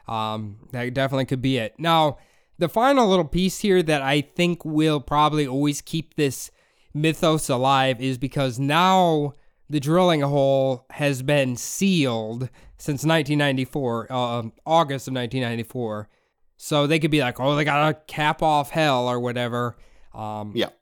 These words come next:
Speaker 1: it was actually because Russia <laughs> ran out of money to keep funding digging this hole because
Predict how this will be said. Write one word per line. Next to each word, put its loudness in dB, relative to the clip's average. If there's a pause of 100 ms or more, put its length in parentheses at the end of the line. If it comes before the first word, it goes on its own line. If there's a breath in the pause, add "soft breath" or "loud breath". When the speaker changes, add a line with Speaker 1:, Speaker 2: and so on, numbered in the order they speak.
(100)
Speaker 1:
it 0
was 2
actually 2
because -2
Russia -2
<laughs> -20
ran 0
out 2
of -2
money -2
to -6 (540)
keep 0 (180)
funding 0
digging 2
this -4
hole -4
because 0